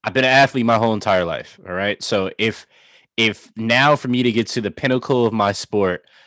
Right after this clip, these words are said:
I have to be judged by people that may have never, ever played the game a day in their life, right? They've written about it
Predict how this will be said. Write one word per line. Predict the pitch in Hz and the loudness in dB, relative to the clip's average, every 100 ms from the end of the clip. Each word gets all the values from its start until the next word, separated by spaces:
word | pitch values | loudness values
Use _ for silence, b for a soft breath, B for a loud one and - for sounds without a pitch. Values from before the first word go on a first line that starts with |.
| b b _ _ _ _ _ _ _ _ _ _ - | b b _ _ _ _ _ _ _ _ _ _ -2
I | 120 | 2
have | 123 127 127 | 4 4 2
to | 117 | -2
be | 117 | -4
judged | 104 127 131 120 | 2 4 4 4
by | 113 | 2
people | - 127 117 110 | 2 -2 0 2
that | 107 104 | 2 0
may | 98 113 131 | 0 0 2
have | 120 | 0
never, | 101 101 127 170 202 - | -2 0 2 4 2 2
ever | 151 160 165 | 2 2 -2
played | - 156 139 | -2 0 0
the | 123 | 0
game | 117 127 101 | 2 2 0
a | |
day | 92 110 117 | 0 2 2
in | 117 | 2
their | 110 | 2
life, | 101 85 65 - _ _ - | 0 -2 -6 -16 _ _ -6
right? | 98 127 - B B B - | -2 0 -2 B B B -2
They've | 107 104 - | 0 0 -4
written | 80 - 214 - 127 | -12 -2 0 0 0
about | 104 98 | 2 4
it | 160 - | 2 -2